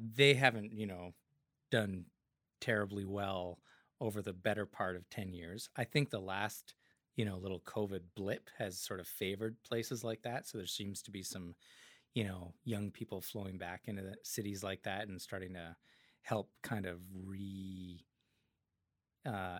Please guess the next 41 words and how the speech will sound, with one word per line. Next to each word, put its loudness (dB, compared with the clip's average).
engage 0
them -2
in -2
a 2
way. -4
<clears throat> 0
But 10
it 10
was, 2
it -2
was, -6
uh, -6
it 8
was 10
one 6
of 4
those 4
typical -2
kind -4
of -10
trips -4
where -2
it's -10
kinda -8
like, -8
uh, -10
the -6
movie -2
Grosse -4
Pointe -8
Blank, -8
you -8
know, -6
you -8
run -6
<laughs> -2
into -2
a 0
whole 4
bunch -2
of, -8